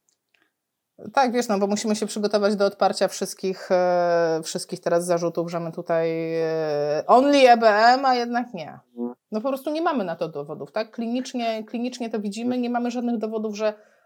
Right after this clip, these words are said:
Speaker 1: u dziewięćdziesięciu procent pacjentów tak będzie.
Speaker 2: Wiesz, ale na przykład możesz sobie zdiagnozować, zdiagnozować, to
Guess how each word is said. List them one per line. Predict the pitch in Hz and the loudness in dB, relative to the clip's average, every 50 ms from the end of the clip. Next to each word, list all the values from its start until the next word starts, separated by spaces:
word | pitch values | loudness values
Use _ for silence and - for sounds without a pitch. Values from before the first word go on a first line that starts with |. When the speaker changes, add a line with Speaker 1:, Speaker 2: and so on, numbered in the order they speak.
| _ _ _ | _ _ _
Speaker 1:
u | - 196 220 214 202 180 - 190 | -2 0 2 2 0 0 -4 -6
dziewięćdziesięciu | - 202 202 214 214 220 269 254 262 247 | -4 -2 -2 -2 -2 0 -4 -4 -4 -4
procent | - 214 208 202 202 - | -6 -6 -6 -6 -8 -8
pacjentów | 185 180 - 165 165 165 _ | -8 -8 -8 -12 -14 -14 _
tak | - 147 143 _ | -12 -14 -12 _
będzie. | 135 139 147 - 147 143 _ _ _ _ _ _ _ - - - - - | -14 -14 -14 -18 -20 -20 _ _ _ _ _ _ _ -18 -18 -16 0 4
Speaker 2:
Wiesz, | 165 151 127 - - - | 6 6 6 4 0 0
ale | - 147 175 202 | 2 2 2 2
na | 233 220 | -2 -4
przykład | - - 233 - 214 196 196 | -6 -8 -4 -4 -4 -2 -2
możesz | 190 190 185 185 175 | -4 -6 -6 -8 -10
sobie | - - 180 170 170 156 | -8 -6 -2 -2 0 0
zdiagnozować, | 151 147 160 156 147 143 147 151 135 127 147 143 143 147 139 - | 0 0 0 0 0 0 -4 -4 -2 0 -2 0 0 0 -2 -2
zdiagnozować, | 131 123 123 127 117 143 135 131 139 147 131 110 113 98 - - | -4 -2 0 0 0 -2 -4 0 0 0 0 0 -2 -6 -8 -6
to | - 127 | -4 -4